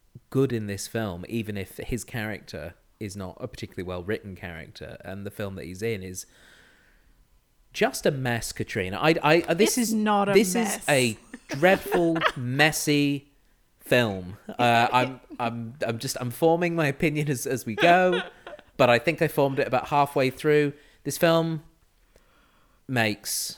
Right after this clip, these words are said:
Speaker 2: Yeah, looking at your face
Speaker 1: Yeah.
Speaker 2: while watching this, I was like, "Oh, oh." I haven't seen it. I haven't s-,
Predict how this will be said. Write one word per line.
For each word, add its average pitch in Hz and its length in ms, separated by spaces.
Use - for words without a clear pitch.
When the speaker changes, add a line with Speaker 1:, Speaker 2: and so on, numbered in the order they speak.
Speaker 2:
Yeah, 220 320
looking 302 340
at 240 80
your 220 180
face 202 480
Speaker 1:
Yeah. 196 180
Speaker 2:
while 196 120
watching 233 460
this, 302 260
I 226 80
was 254 120
like, 220 240
"Oh, 190 480
oh." 175 480
I 226 100
haven't 269 260
seen 247 300
it. 240 120
I 240 140
haven't 254 380
s-, - 180